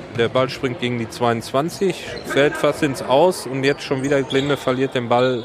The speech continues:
äh, ins Aus. So, ein Schuss von Noah,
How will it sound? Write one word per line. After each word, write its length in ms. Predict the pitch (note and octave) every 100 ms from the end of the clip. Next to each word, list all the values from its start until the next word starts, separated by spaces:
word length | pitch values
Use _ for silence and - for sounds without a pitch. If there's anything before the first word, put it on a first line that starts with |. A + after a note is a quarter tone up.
| -
äh, 300 | A#2+ A#2 G#2+
ins 220 | A#2 G#2+ -
Aus. 360 | C#3 F#3+ - - - - - - - - - -
So, 200 | C3+ G#2 - - - - - - - -
ein 180 | B2 C#3
Schuss 360 | - D3 C#3+ -
von 260 | - B2
Noah, 480 | B2+ C#3 C#3 C#3 C3+